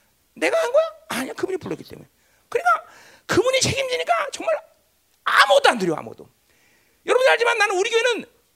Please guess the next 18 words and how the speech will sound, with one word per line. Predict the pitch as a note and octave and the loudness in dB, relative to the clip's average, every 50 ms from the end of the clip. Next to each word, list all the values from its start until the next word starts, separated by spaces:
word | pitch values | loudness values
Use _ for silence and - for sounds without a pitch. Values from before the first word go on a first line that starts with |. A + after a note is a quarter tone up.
| _ - | _ 0
여기 | - B3 E4 - A#4 A#4+ | 2 2 2 4 2 0
남아있는 | G4+ D4+ C4 D#4 F#4 G#4+ A4+ | 2 2 2 2 2 0 0
사람보다 | A4 G#4+ - - - - G#4 | 0 0 -2 -2 -2 -2 -2
나간 | F4 G#3 G#3 E4 F#4+ G#4+ | 0 0 2 2 2 0
사람이 | A#4+ E5+ A4 | 0 -2 -2
훨씬 | G#4+ A4+ - - | -2 -2 -2 -2
많습니다. | F5 - - C#4+ A3 F#3 E3+ | -2 -4 -4 -4 -4 -4 -4
그죠? | D#3+ G#3 F#3 C3 A2+ _ _ _ _ _ _ _ _ _ _ _ _ _ _ _ _ _ | -2 -4 -6 -6 -8 _ _ _ _ _ _ _ _ _ _ _ _ _ _ _ _ _
몇천 | - - C#4 - - B4+ B4+ | -4 0 2 4 4 4 4
명 | B4 A#4 | 4 2
돼, | G#4+ G4+ F4+ | 2 2 2
몇천 | C#4 G#3+ A#3 A3+ | 2 0 0 -2
명. | F#3 D3+ G#2+ B2+ C3 _ _ _ _ B3+ _ _ _ _ _ _ _ _ _ - | -2 -4 -6 -8 -14 _ _ _ _ _ _ _ _ _ _ _ _ _ _ -2
그러면 | - - A#4+ A4 | 0 0 0 0
상식을 | - A4+ B4 A#4 A#4 B4 | 0 -2 0 0 0 2
생각하면 | A4 - - - A4+ - | 2 2 0 0 -2 0
저 | - C4+ | 0 0
목사는 | E4 G#4+ G4+ - - - A4+ A#4 A4+ | 0 0 -4 -4 -4 -4 -4 -6 -6